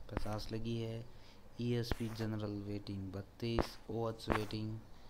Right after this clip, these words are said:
सिक्सटी, एचएच waiting है फ़ोर्टी फ़ाइव, वीएच है फिफ्टी सिक्स, autism waiting है फ़ोर्टी टू।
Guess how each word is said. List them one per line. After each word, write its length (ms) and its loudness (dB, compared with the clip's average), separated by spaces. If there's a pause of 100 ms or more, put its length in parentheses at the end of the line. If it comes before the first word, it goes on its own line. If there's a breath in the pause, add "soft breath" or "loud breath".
(420 loud breath)
सिक्सटी, 680 0 (280)
एचएच 340 -2
waiting 440 6
है 440 -2 (560)
फ़ोर्टी 280 -4
फ़ाइव, 600 2
वीएच 480 2
है 440 4 (880 loud breath)
फिफ्टी 300 -2
सिक्स, 340 0 (680)
autism 580 0
waiting 400 0
है 420 -2 (640)
फ़ोर्टी 440 -2 (180)
टू। 140 0